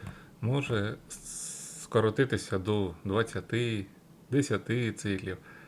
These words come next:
Або ж ви можете його <laughs> угандошити за один-два рази, якщо, е, його повністю в нуль розрядиться. Відбудеться деградація елементів, сульфатація,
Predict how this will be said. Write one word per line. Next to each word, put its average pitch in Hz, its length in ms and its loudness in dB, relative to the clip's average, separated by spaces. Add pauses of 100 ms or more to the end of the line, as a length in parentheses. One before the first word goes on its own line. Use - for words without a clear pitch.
(480)
Або 139 320 4
ж - 100 -6
ви 135 120 4
можете 123 400 2
його 110 560 4 (760)
<laughs> - 800 0
угандошити 120 920 8 (760)
за 113 180 6
один-два 110 480 6
рази, 90 280 4
якщо, 90 400 2 (680)
е, 98 180 2
його 98 320 4
повністю 113 480 4
в 95 60 -2
нуль 101 220 4 (180)
розрядиться. 95 760 4 (240)
Відбудеться 104 520 0
деградація 98 680 2
елементів, 131 520 2
сульфатація, 101 800 0